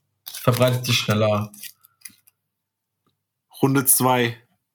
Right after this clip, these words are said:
Speaker 1: Ja, Mann. The Purge. Hast du ein paar, äh, in Frankreich mitbekommen? Die haben jetzt diese Ausgang-
Speaker 2: Erstmal, erstmal abschließen. Yo, Leute, das war's mit dem Jahres-,
Speaker 1: Ach so,
Speaker 2: Jahres-
Speaker 1: ja, Leute, das war's mit dem Jahresdings.
Speaker 2: Hat geschmeckt.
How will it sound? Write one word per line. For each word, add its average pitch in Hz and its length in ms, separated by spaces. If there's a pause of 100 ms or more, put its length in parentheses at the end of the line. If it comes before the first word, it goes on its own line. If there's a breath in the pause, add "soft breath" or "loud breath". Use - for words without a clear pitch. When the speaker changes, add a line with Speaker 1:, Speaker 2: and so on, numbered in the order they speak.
(100)
Speaker 1:
Ja, 87 320
Mann. - 300 (760 loud breath)
The 131 60
Purge. 170 760
Hast 156 240
du 165 60
ein 143 100
paar, 143 200
äh, 135 120
in 127 80
Frankreich 151 440
mitbekommen? 208 640 (440 loud breath)
Die 131 40
haben 147 140
jetzt 151 220
diese 135 200
Ausgang- 147 140
Speaker 2:
Erstmal, 185 360
erstmal 190 400
abschließen. - 420
Yo, 160 200
Leute, 151 320
das 131 200
war's 127 220
mit 110 120
dem 107 80
Jahres-, 107 400
Speaker 1:
Ach 147 80
so, 110 160
Speaker 2:
Jahres- 160 60
Speaker 1:
ja, 160 180 (140)
Leute, 147 160
das 143 180
war's 151 240
mit 143 100
dem 139 80
Jahresdings. 127 600
Speaker 2:
Hat 127 260
geschmeckt. - 560